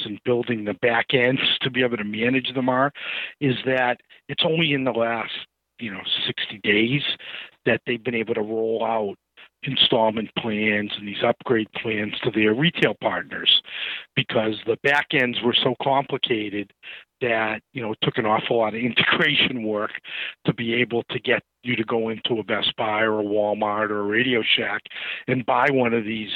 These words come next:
plans because, um, because of the integration problems. And while you had problems with it, I will tell you, I went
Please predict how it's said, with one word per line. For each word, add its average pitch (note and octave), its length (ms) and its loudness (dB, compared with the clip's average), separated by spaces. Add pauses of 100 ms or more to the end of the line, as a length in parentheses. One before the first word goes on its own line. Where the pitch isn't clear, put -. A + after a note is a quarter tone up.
(140)
plans B2+ 500 2 (140)
because, A#2 800 0 (480)
um, G2+ 480 -2
because A#2+ 240 0
of A2+ 80 -4
the G#2 160 -4
integration G#2+ 760 2
problems. F2+ 640 -4 (440)
And D#3 180 2
while C#3 160 2
you F3 220 2
had D#3+ 240 -2
problems D#3+ 520 -2
with D3+ 220 -2
it, D3 100 0
I B2 100 2
will C3 140 0
tell C#3 180 -2
you, B2+ 120 2
I A#2+ 80 2
went B2+ 320 -2